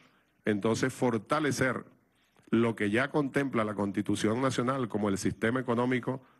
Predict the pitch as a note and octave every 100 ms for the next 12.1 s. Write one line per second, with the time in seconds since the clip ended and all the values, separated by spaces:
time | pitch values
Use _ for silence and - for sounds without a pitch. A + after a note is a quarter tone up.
0 | - G#2 A2+ C#3 C#3 D#3 - - _ _
1 | - E2+ - A#2 G#2+ G2+ A#2 C3 C3 B2+
2 | B2+ D3+ - A#2 G#2+ A2 - B2 D3 -
3 | _ _ - E3+ C#3 A#2+ B2 A2+ B2 C#3
4 | B2 B2+ C3+ C3 C3 C3 B2+ B2+ C3 B2
5 | A#2 G2+ G#2+ G2+ G2+ F#2+ F2+ C3 C#3+ -
6 | - _ - A2 G#2 G2 F#2 F#2+ A#2 C3
7 | - G2 G#2+ G#2+ A2+ - _ _ B2 C#3
8 | C3 C3 C3 D#3+ - - _ _ - A#2
9 | C3 C#3 C3 B2+ C#3 D#3+ - G2+ G#2 A2+
10 | B2 A2+ G2+ G#2+ A2 - - _ _ -
11 | G#2 G#2+ G#2 B2 A2 A#2 A2 - A#2 G#2+